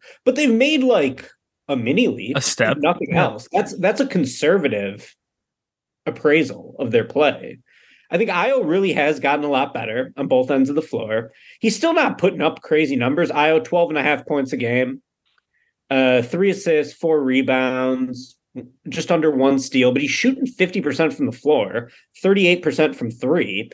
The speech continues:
Speaker 1: He scores efficiently from two-point range and three-point range. He's upped his three-point volume. So Ayo's been very solid. Pat started off horrible,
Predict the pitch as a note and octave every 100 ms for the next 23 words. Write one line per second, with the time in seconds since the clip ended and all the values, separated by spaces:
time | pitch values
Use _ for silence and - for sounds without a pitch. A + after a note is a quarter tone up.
0 | - - F#3 F3 A3+ G3 F3+ G#3+ A3 G3
1 | G3 D#3+ - F#3 F#3 E3 D3+ D#3 C3+ D3+
2 | C#3 C#3+ C#3 C#3 C3+ C#3 C3+ B2 A2+ C3+
3 | C3+ C#3+ - C3+ C3 C3+ B2 G#2+ G2+ G#2
4 | G#2+ B2 B2 _ _ _ _ F3 E3+ G3
5 | C4 F3 F#3 C3 B2 - _ _ _ -
6 | B2+ F3+ D3 - - - - B2 A#2+ -
7 | _ _ _ - D#3 F3+ G3 _ _ _
8 | - F3 E3 D#3+ D#3 - B2+ A2 G#2+ B2
9 | -